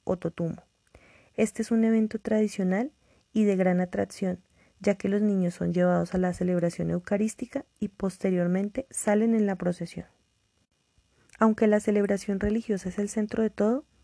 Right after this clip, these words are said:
desde mediados del siglo veinte se incorporan aspectos muy notorios, como que las vísperas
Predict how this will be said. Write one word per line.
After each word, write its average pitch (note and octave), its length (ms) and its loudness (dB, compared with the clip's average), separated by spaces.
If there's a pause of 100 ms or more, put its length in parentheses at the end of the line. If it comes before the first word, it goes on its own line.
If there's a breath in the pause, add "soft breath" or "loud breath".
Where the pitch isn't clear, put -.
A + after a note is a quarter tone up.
(100)
desde G3 260 0
mediados F#3 420 2
del G3+ 120 0
siglo F3+ 400 0
veinte A3 400 0 (340 loud breath)
se - 160 0
incorporan F#3+ 540 2
aspectos F3+ 500 -4
muy F#3+ 160 0
notorios, F#3+ 580 -4 (380 loud breath)
como F#3 220 0
que F#3+ 120 -4
las F3+ 220 0
vísperas A3+ 580 -2